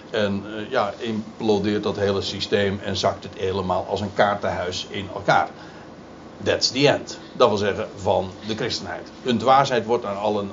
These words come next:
overduidelijk. Maar jij.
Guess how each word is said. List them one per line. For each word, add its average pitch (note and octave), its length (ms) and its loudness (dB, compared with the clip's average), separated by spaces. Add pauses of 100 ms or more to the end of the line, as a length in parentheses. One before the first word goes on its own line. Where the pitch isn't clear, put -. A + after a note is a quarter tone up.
overduidelijk. F#2 600 -4 (2000)
Maar D3+ 340 10
jij. F3 480 8